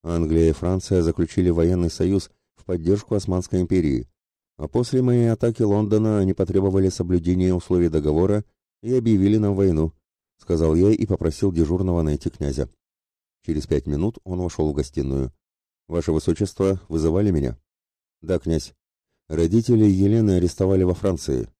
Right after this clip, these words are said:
Нужно попробовать решить этот вопрос по дипломатическим каналам. Если не получится,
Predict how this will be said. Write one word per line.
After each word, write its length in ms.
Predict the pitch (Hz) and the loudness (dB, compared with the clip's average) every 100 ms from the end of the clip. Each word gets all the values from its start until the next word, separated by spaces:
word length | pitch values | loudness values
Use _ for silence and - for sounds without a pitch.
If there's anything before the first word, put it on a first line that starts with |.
| _ - | _ -8
Нужно 320 | 90 95 101 | -6 -2 -2
попробовать 540 | 101 98 95 90 90 | -2 0 0 2 0
решить 340 | 87 90 98 - | 0 -2 0 -2
этот 220 | 85 80 | -2 -2
вопрос 420 | 85 - 95 - _ _ | -4 -2 -4 -6 _ _
по 100 | 85 | -12
дипломатическим 800 | 76 85 87 - 87 76 - 82 | -4 -2 -2 -2 -4 -6 -6 -4
каналам. 460 | 90 90 69 60 _ _ _ _ - | -2 -2 -2 -6 _ _ _ _ -10
Если 380 | 80 95 101 87 | 0 0 2 0
не 120 | 85 | 2
получится, 640 | 80 82 101 95 104 | 2 2 2 -2 -2